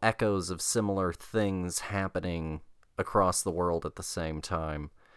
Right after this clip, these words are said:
And, and I really enjoy that kind of, um,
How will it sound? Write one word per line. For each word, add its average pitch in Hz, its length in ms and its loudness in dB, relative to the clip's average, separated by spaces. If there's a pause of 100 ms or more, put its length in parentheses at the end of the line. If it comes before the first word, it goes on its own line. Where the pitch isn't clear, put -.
(400)
And, 101 540 0
and 110 140 -2
I - 20 2
really 113 340 2
enjoy 101 360 2
that 92 240 0
kind 92 280 -4
of, 87 300 -6 (1900)
um, 87 600 -2